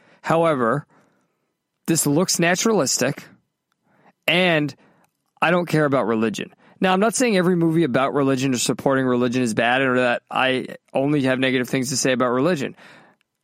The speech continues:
I enjoy Signs very much. I think it's a great movie about religion. I think it makes great points about religion.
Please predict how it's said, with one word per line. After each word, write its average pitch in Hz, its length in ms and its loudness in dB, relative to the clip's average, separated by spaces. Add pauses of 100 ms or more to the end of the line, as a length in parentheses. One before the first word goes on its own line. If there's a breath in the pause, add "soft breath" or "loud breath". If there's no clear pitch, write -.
(640)
I 175 180 2
enjoy 220 300 2
Signs 190 380 2
very 185 220 2
much. 208 280 0
I 131 100 0
think 147 160 -2
it's 151 120 -2
a 151 60 0
great 151 280 0
movie 135 240 0
about 113 220 0
religion. 110 460 -4 (320 soft breath)
I 139 100 0
think 151 160 0
it 151 40 -2
makes 147 220 -2
great 156 260 -2
points 208 320 -2
about 120 260 0
religion. 104 380 -4